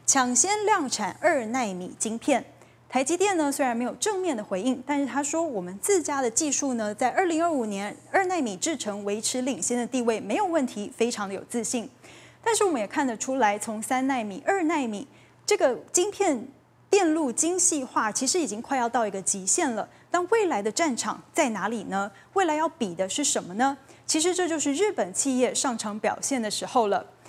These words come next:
日本企业呢，其实在这个半导体的材料还有设备上呢，是表现是非常优秀的，可以说是全球的隐形冠军。台积电联手二十多家的日本企业，包括东京威力科创，还有信越化学，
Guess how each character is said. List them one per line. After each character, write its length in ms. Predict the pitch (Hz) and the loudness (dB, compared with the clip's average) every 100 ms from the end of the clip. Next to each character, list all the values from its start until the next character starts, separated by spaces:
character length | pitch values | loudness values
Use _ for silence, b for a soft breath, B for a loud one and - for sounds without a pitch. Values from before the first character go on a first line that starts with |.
| B B _ | B B _
日 120 | 440 | 4
本 180 | 427 269 | 4 4
企 200 | 226 320 | 2 2
业 120 | 302 285 | 2 4
呢， 180 | 240 | 4
其 180 | 220 226 | 2 2
实 200 | 214 233 | 0 -2
在 280 | 226 277 220 | 2 2 4
这 140 | 214 | 0
个 100 | 220 | 0
半 180 | 208 277 | 0 0
导 160 | 233 220 | 0 -2
体 140 | 214 | 0
的 100 | 185 | -2
材 280 | 185 - 185 | -2 -2 -2
料 220 | 240 370 | 2 2
还 140 | 269 226 | 2 0
有 100 | 180 | 2
设 240 | - 302 | 2 2
备 240 | 247 254 233 | 2 2 2
上 280 | 277 220 196 | 0 0 -4
呢， 140 | 196 | -4
是 280 | 202 - 226 B B _ | -4 -2 -4 B B _
表 120 | 208 | 0
现 180 | 190 247 | 2 -2
是 120 | 226 | -4
非 200 | 214 392 | 0 0
常 200 | 392 233 | 2 0
优 160 | 226 233 | 0 0
秀 220 | 254 220 | 0 0
的， 80 | 185 | -2
可 160 | - | 0
以 100 | 359 | 0
说 220 | 277 254 247 | 2 2 2
是 180 | 269 | 0
全 240 | 233 214 196 | -2 -4 -4
球 220 | - 214 | -4 0
的 100 | 240 | -2
隐 260 | - 208 - | -2 -6 0
形 320 | - 185 180 | 0 0 -2
冠 260 | 277 262 190 | 0 0 0
军。 300 | - 240 247 - b b - | -2 -2 -2 -12 b b -4
台 140 | 262 | 0
积 140 | 302 | 4
电 220 | 403 440 294 | 4 6 4
联 200 | 220 240 | 4 4
手 220 | 254 190 | 2 2
二 160 | 285 269 | 4 2
十 180 | - 196 | 2 0
多 220 | 220 220 | 2 2
家 160 | 220 214 | 0 -2
的 100 | 208 | 0
日 160 | 427 | 0
本 220 | 370 220 | 2 -2
企 220 | - 269 254 | -4 -4 2
业， 140 | 220 | 2
包 240 | 190 208 214 | 2 0 0
括 260 | 226 220 | -2 -4
东 260 | 226 294 339 | 2 2 4
京 300 | - 294 311 | 2 2 0
威 180 | 311 330 | 0 0
力 160 | 339 | 0
科 240 | - 247 240 | -2 -4 -4
创， 240 | 277 208 | -4 -6
还 140 | 170 | -4
有 180 | 196 190 | -2 0
信 320 | - 392 381 | 2 2 2
越 180 | 277 269 | 2 2
化 280 | 214 202 214 | 2 0 0
学， 320 | 202 190 208 | 0 0 -2